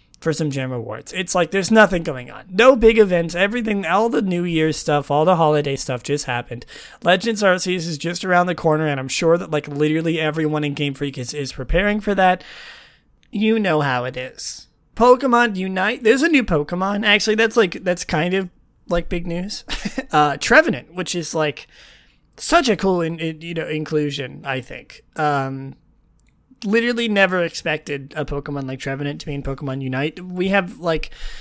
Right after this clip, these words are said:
I've said this before and I'll say it again. I love the,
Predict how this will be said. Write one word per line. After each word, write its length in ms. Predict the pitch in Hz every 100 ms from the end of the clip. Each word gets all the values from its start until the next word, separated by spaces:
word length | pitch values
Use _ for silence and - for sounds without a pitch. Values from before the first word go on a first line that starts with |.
| - -
I've 180 | 180
said 180 | 175 247
this 160 | 220 196
before 360 | 196 170 170
and 100 | 180
I'll 60 | 165
say 200 | - 160
it 80 | 147
again. 260 | 143 147
I 160 | 151 151
love 680 | 151 156 165 175 190 202 196 -
the, 680 | 160 180 170 156 147 139